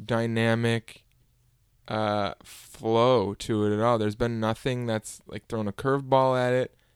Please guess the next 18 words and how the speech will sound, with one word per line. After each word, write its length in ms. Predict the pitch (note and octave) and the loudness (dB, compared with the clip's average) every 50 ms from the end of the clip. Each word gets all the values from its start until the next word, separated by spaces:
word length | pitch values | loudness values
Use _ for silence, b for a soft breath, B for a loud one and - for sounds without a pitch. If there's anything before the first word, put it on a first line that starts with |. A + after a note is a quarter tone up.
| _ _ - | _ _ -14
It's 180 | A2 G#2 - | -12 -10 -6
really 280 | A2 A2+ B2 C3+ C#3 B2+ | -2 -2 0 0 0 -2
straightforward. 840 | - - - A2 G#2 G2+ - - F#2+ F#2+ F#2 F2+ F2+ F#2+ F#2 G2 G2+ | -4 -4 -4 -4 -4 -4 -6 -6 -6 -4 -4 -4 -4 -6 -8 -6 -6
We 120 | G#2+ G#2+ | -4 -2
know 280 | G#2+ G#2+ G#2+ A2 A#2 A#2+ | 0 0 0 2 2 2
this 200 | A2+ A#2 A#2 A2+ | 0 -2 -2 -2
underdog 640 | D#2+ G#2 A2 G#2 G#2 G#2 G2 G#2+ G2+ G2+ G2 G2 - | -2 -4 -4 -2 -4 -4 -4 -4 -6 -6 -8 -10 -12
tale 400 | - - G#2 G#2 G2+ F#2+ F#2+ - _ _ _ _ _ _ _ - | -10 -8 -6 -6 -4 -6 -8 -10 _ _ _ _ _ _ _ -12
that 200 | - G#2 - - | -12 -10 -4 0
doesn't 260 | C3 C3+ C3 C#3 B2+ | 0 0 0 0 -2
really 220 | A2+ A2 A2 A2 G#2+ | -2 -2 -2 -4 -4
fit 340 | - - - G2+ F#2+ - - | -6 -6 -8 -8 -8 -8 -10
this 240 | G2 F#2+ - - | -10 -10 -10 -10
wrestler 520 | - F#2 F#2 F#2 - - G2+ G2+ G2 F#2+ G2 _ _ _ - | -10 -10 -8 -10 -10 -8 -6 -6 -6 -6 -8 _ _ _ -10
that's 200 | - G2 - - | -10 -10 -10 -8
being 300 | - B2+ C3 C3 C3 A#2 | -4 -4 -2 -2 -4 -6
told 300 | - A2 G2+ G2 F#2+ G2 | -6 -6 -6 -4 -4 -4
here. 220 | G#2+ G2 G2 G2+ | -4 -2 -2 -4